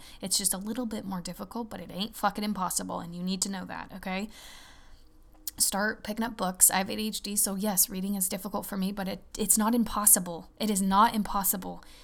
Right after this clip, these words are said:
It is just something that takes longer. So I, I started reading about brains. And you ever picked up a fucking book about brains? That shit's boring as hell.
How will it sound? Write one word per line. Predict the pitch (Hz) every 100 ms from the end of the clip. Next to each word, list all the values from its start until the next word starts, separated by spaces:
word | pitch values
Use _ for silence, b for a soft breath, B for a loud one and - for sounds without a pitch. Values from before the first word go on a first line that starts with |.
| B B
It | - 208
is | 190
just | - 214
something | - 208 226
that | 233
takes | - 196 -
longer. | 185 196 214 196 156 - - - - - - - - - - - - b b b
So | - 196 190
I, | 190 196 202 -
I | 196
started | 190 - 202 196
reading | 185 208 220 202
about | 185 180
brains. | 175 160 147 190 - - - -
And | 202 196 185 - - -
you | - 277 220 - 233 269
ever | 427 403
picked | - 392
up | 370 285
a |
fucking | 226 311 320 285
book | 226 262
about | 262 269 180
brains? | 185 185 214 285 -
That | 285
shit's | - 440 -
boring | 196 214 285 269
as | 233
hell. | 202 185 139